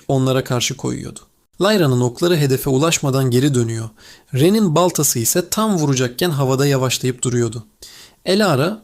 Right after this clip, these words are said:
düşmanın hareketlerini değil, zamanın kendisini hedef alması gerektiğini anladı. Ren ve Lyra son güçleriyle saatçinin dikkatini dağıtırken Elara fırtına bekçisinin anahtarını kullanarak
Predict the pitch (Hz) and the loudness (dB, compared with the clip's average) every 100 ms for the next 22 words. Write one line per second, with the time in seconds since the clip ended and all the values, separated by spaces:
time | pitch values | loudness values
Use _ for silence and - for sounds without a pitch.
0 | - 143 - 185 202 170 139 135 135 - | -2 0 0 0 0 2 0 0 -2 -2
1 | 127 123 120 135 131 180 - - - - | 0 2 2 2 2 -2 -10 -20 -20 -6
2 | 123 127 143 160 196 214 214 143 131 - | 0 2 4 2 2 0 0 0 0 0
3 | 175 135 135 165 156 135 131 - 131 123 | 0 2 2 2 0 0 0 -2 0 0
4 | 120 - 123 127 120 113 107 - _ - | -2 -2 -2 -2 -2 -6 -10 -16 _ -20
5 | - - - - 131 175 214 185 165 170 | -20 -20 -20 -4 0 2 4 2 2 2
6 | 147 110 - 208 214 175 - 131 123 117 | 2 2 0 2 2 0 0 0 0 0
7 | 110 - 170 175 - 139 123 120 123 127 | 0 0 0 0 0 0 0 -4 -2 -2
8 | 127 123 120 139 156 143 - 139 170 180 | 0 0 2 0 0 -4 -4 -4 -4 -6
9 | - 135 165 135 135 160 - _ - - | -2 2 2 2 0 -2 -8 _ -12 -2
10 | 143 143 170 135 123 - - 139 147 - | -2 0 0 0 0 -2 0 0 -2 -2
11 | 131 120 - 135 147 139 - 127 127 139 | -2 -2 -2 0 0 -2 -2 0 2 2
12 | 127 156 | 0 -4